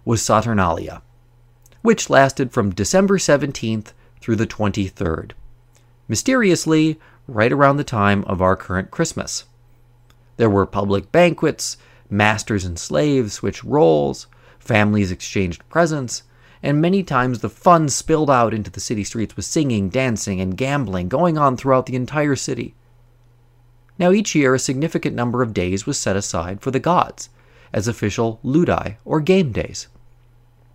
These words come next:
By the end of the Republic, there were seventy-four,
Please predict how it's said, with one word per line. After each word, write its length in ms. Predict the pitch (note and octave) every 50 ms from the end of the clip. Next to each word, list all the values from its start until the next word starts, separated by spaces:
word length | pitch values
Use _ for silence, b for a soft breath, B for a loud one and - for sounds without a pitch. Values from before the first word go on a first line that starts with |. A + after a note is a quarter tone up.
| _ - -
By 120 | - - D3
the 140 | C#3+ D3 D#3
end 80 | E3+
of 80 | G3 F#3+
the 60 | G#3
Republic, 580 | F#3 F#3 F#3 - - A2+ F#2+ G2 G2 G#2 - b b b b b b b b b -
there 100 | C#3+ D3+
were 120 | D3+ D#3+
seventy-four, 920 | D#3 - - F3+ - E3 F3+ F#3+ F3+ D#3+ - - D#3 D3+ D3+ B2 - -